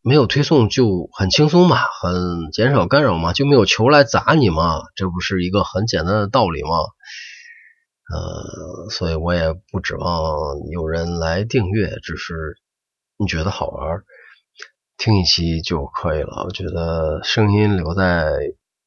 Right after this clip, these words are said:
这个时空，某一个时空里也是一种非常好玩儿的事儿。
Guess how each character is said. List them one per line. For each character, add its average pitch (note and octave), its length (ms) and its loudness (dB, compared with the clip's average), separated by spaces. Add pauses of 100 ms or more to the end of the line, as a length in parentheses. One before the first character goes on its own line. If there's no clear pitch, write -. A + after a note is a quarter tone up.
(1900)
这 C#3+ 160 6
个 F#2 140 4
时 - 180 0
空， C#3+ 380 0
某 F#2+ 180 4
一 A2+ 60 6
个 C#3 120 4
时 - 180 0
空 B2 200 2
里 B1 120 -2
也 C2+ 180 -4
是 - 160 -4
一 E2+ 60 -2
种 D2+ 260 -10
非 - 260 -10
常 D#2 220 -10 (600)
好 - 240 -8
玩 - 160 -4
儿 E2+ 40 -4
的 A2 80 -6
事 - 140 -8
儿。 A#2 140 -10